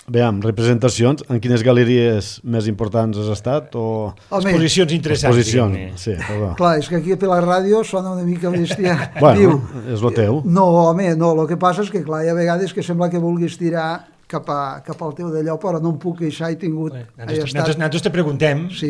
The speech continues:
Speaker 3: i
Speaker 2: no, mira, jo, mm, per exemple, que, mira, jo diria que no m'he sentit, i ho puc dir clarament,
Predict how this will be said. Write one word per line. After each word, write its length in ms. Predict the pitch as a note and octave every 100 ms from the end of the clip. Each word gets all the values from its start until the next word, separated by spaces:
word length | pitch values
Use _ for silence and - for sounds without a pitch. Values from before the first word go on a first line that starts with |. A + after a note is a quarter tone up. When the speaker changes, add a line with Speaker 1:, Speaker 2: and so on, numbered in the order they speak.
| D3 C#3
Speaker 3:
i 60 |
Speaker 2:
no, 260 | D#3+ D#3 D3
mira, 260 | D3+ G3 F3
jo, 180 | E3 G3 G3+ - - -
mm, 500 | A3 F#3 E3 D#3+ D3+
per 180 | D3 C#3
exemple, 460 | C3 D#3+ D3 D#3 D3+ - - _ _ - C#4 - - - _ - C4
que, 140 | - A3 G3
mira, 260 | G#3+ G3+ D#3
jo 180 | F3+ G3+ G3+ - A#3+ - - -
diria 340 | F#3 G#3 A#3
que 140 | B3+ A3+
no 440 | G3 E3+ F#3 F#3+ G3+
m'he 160 | G3+
sentit, 560 | - F3 D#3+ F3+ - - _ _ _ _ _ _ _ -
i 60 | F#3+
ho 60 |
puc 160 | E3 D#3
dir 140 | D3
clarament, 640 | D#3+ E3 D#3+ D#3+ F3 D3+